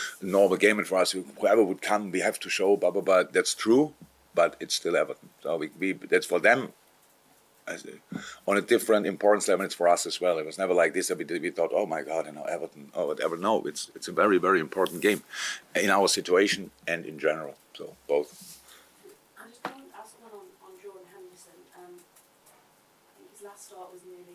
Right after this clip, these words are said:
Speaker 2: or almost a month ago, if you take Everton coming up now on Monday night. Um, to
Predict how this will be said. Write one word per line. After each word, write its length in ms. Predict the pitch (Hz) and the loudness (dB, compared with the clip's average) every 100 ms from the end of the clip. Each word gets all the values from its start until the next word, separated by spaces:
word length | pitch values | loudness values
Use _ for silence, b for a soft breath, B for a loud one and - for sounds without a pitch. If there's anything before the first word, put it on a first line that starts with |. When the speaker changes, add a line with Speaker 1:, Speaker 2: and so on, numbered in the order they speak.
| 156 | -20
Speaker 2:
or 160 | 170 170 _ 185 | -20 -20 _ -20
almost 240 | 185 180 180 | -20 -20 -20
a 20 | |
month 240 | 175 175 | -20 -20
ago, 160 | 180 165 | -20 -20
if 400 | 160 _ _ _ | -20 _ _ _
you 60 | _ | _
take 240 | 370 - | -20 -20
Everton 320 | - 359 403 170 _ _ _ | -20 -20 -20 -20 _ _ _
coming 240 | - 180 170 | -20 -20 -20
up 160 | 135 | -20
now 320 | 185 160 151 _ _ - | -20 -20 -20 _ _ -20
on 80 | 160 180 | -20 -18
Monday 320 | 175 170 170 | -18 -20 -20
night. 240 | 175 - _ b b b b - | -20 -20 _ b b b b -20
Um, 160 | 220 | -20
to 80 | - | -20